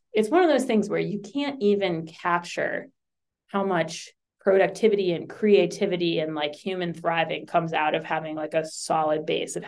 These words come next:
housing, right? And I think everybody recognizes that. Like, everyone in Boston and Mass is like, "Yeah, we need this."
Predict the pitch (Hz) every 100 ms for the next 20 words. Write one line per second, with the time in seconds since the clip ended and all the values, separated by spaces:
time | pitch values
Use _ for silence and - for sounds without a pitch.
0 | - - - 208 185 208 - _ 208 208
1 | 349 294 277 285 269 226 - - - -
2 | - - 170 208 262 311 277 202 208 -
3 | 240 185 180 240 247 156 156 - 190 269
4 | 180 175 202 311 - - -